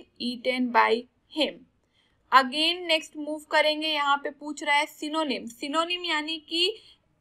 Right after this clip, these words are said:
एक जैसे शब्द, मतलब एक हो लेकिन शब्द अलग हो।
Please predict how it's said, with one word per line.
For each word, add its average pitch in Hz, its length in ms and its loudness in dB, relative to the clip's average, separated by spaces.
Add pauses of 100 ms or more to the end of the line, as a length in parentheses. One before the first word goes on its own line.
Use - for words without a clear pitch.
(140)
एक 320 360 2
जैसे 247 480 2
शब्द, - 460 4 (1040)
मतलब 285 760 4 (160)
एक 262 280 10
हो 302 260 8
लेकिन 294 480 4
शब्द 277 360 0
अलग 202 460 2
हो। 240 240 2